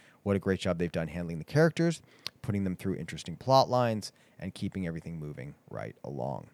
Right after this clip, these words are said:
It's been fun. It's been a lot of fun to be a Turtles fan. Um, and coming out of it, uh, I had the twenty twenty-three crossover called Out of Time, or not, uh, the twenty twenty-three annual, not crossover, annual,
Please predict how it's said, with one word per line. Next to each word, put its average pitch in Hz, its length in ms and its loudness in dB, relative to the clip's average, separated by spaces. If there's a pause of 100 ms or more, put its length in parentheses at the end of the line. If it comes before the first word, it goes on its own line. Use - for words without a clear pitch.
(120)
It's - 120 -14
been 156 120 0
fun. 151 240 -2 (160)
It's - 120 -16
been 113 120 0
a 110 40 0
lot 101 380 2
of 92 80 -4
fun 62 400 -8
to - 80 -16
be 67 100 -10
a 64 40 -6
Turtles 50 320 -12
fan. 50 260 -14 (680)
Um, 107 360 4
and 139 180 8
coming 233 280 8
out 247 160 12
of 165 80 4
it, 143 200 6
uh, 127 200 10
I 123 80 6
had 147 180 6
the 147 60 4
twenty 156 240 4
twenty-three 143 340 4
crossover 107 680 8
called 107 260 0
Out 123 180 6
of - 120 0
Time, 135 460 0 (680)
or 107 100 4
not, 107 160 4
uh, 98 140 4
the 104 140 2
twenty 127 160 4
twenty-three 107 340 0
annual, 101 460 0
not 78 80 -10
crossover, - 420 -12
annual, 120 400 4